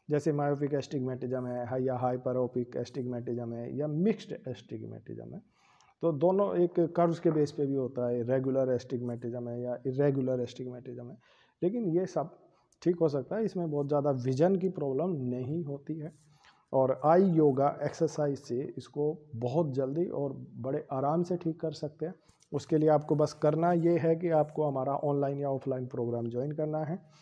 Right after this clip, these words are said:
और जिससे आपका एस्टिग्मेटिज्म ठीक हो जाएगा, क्योंकि हम आपको बहुत सारी एस्टिग्मेटिज्म बेस्ड एक्सरसाइज कराते हैं, specially डिजाइन एक्सरसाइज होती है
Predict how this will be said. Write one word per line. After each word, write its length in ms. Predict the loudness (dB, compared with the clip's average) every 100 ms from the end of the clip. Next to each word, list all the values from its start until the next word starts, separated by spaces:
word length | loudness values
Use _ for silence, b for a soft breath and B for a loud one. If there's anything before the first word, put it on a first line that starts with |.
| b b _ _ _ _ -16 -2
और 120 | 0
जिससे 420 | 2 0 2 0 0
आपका 280 | 0 0 0
एस्टिग्मेटिज्म 640 | 0 -4 -4 -6 -4 -6 -8 _ _ _
ठीक 160 | 2 2
हो 100 | 0
जाएगा, 320 | -2 -8 -16 -18 -20 -20 -20 -20 -2
क्योंकि 260 | 0 4 4
हम 240 | 6 4
आपको 360 | 4 2 0 0
बहुत 340 | 2 2 4
सारी 240 | 2 0 2
एस्टिग्मेटिज्म 760 | 0 -2 -4 -4 -4 -2 0
बेस्ड 220 | 0 -2
एक्सरसाइज 480 | -6 -6 -8 -6 -6
कराते 300 | -6 -6 -2
हैं, 60 | -2
specially 440 | -2 -6 -4 -2
डिजाइन 340 | -2 -2 -2 -4
एक्सरसाइज 540 | -6 -8 -8 -6 -4
होती 240 | -6 -8
है 100 | -10